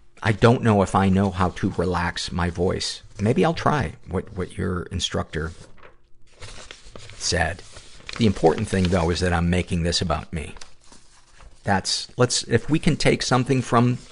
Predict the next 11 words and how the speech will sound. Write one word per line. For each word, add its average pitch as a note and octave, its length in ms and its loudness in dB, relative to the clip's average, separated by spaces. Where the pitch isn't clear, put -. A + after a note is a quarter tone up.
today's A2 340 4
episode, A#2 580 2
let's A2+ 220 2
have G#2 200 6
it F2 160 -2
be F2 340 0
that F#2+ 160 0
it's F2 140 -2
all E2+ 180 -4
about - 320 -10
Paul. - 320 -6